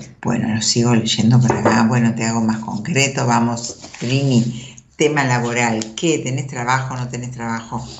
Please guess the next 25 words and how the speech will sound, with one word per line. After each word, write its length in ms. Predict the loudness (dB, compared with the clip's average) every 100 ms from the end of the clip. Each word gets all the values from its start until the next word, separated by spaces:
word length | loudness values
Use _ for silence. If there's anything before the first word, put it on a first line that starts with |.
| -16 -16 -6
Tenés 300 | -4 -2 -4
una 140 | -2
insatisfacción 880 | 0 2 0 -6 -10 -10 -6 -4 -4
enorme 840 | -2 -2 -2 0 0 -2 -4 -14 -10
y 100 | -4
tenés 220 | -4 -2
que 100 | -4
tomar 280 | 0 2 2
decisiones. 840 | 0 -2 -2 -4 -8 -8 -10 -12 _ _
Eso 240 | 0 0 0
es 60 |
lo 100 | -4
puntual 640 | -6 -8 -2 0 0 -2 -8 -16 -12 -4
que 80 |
me 140 | 2 2
sale 260 | 2 0
a 80 | -4
tu 100 | -8
pregunta, 680 | -10 -10 -8 -10 -12 -16 -20 _ -10
¿sí? 440 | -4 -4 -4 -10 -16 -16 -18 -20 -4
Bueno, 340 | 2 4 4 0 -4 -12 _ _ _ _ _ _ _ -20 -20 -18
fin 200 | -10 -6
de 80 | -6
semana 400 | -6 -6 -4 -4
largo, 760 | 0 0 -2 -4 -4 -4 -6